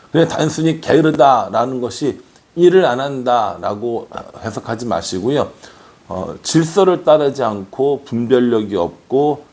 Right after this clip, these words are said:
절제하지 못하는 상태, 이것도 다 포함한다라고 보시면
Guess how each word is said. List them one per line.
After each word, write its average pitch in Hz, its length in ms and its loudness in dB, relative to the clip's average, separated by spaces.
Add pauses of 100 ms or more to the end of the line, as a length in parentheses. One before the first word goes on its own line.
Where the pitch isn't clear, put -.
절제하지 117 640 0
못하는 95 520 -6
상태, 120 640 -4 (260)
이것도 143 440 0
다 - 260 -4
포함한다라고 107 960 0
보시면 104 560 -4